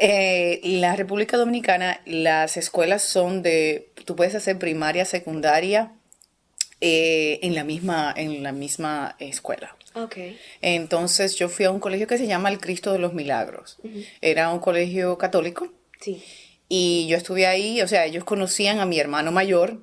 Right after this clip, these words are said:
Speaker 2: Ujú.
Speaker 1: que era el hijo de mi mamá, que, que, que fue, ya lo puso en esa escuela, nos conocían, conocían a mi mamá, conocían a mi papá, me conocían a mí, a mi hermano,
Speaker 2: Ujú.
Speaker 1: porque nosotros vivíamos en el mismo, en esa mi-, en la vecinidad.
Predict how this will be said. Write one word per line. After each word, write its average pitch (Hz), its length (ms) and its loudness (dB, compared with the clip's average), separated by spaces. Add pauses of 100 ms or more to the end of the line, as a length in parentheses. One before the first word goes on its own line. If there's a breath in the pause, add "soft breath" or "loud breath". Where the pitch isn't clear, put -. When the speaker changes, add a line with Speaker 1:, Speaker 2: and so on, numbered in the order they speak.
(140)
Speaker 2:
Ujú. 220 240 -16 (180)
Speaker 1:
que 165 160 2
era 151 120 4
el 160 80 -2
hijo 180 140 0
de 185 100 2
mi 202 100 -2
mamá, 175 320 2
que, 208 140 -6
que, 139 160 -8
que 156 80 -6
fue, 147 180 -2
ya 156 80 6
lo 170 100 2
puso 190 220 -2
en 185 60 0
esa 180 160 -4
escuela, 180 580 0
nos 165 200 -8
conocían, 151 420 -2
conocían 156 320 -2
a - 20 -4
mi 170 100 -2
mamá, 175 360 4
conocían 160 360 -6
a 147 60 -2
mi 180 80 -4
papá, 190 380 0
me 240 100 -6
conocían 156 360 -6
a 170 60 0
mí, 190 200 0
a 233 80 -2
mi 214 60 0
hermano, 135 440 -2
Speaker 2:
Ujú. - 560 -16
Speaker 1:
porque 226 260 4
nosotros 196 360 -2
vivíamos 196 520 2
en 175 120 0
el 160 120 0
mismo, 175 460 -2
en 170 160 -2
esa 160 220 0
mi-, 170 180 -2
en 170 100 -6
la 160 100 -2
vecinidad. 143 580 -4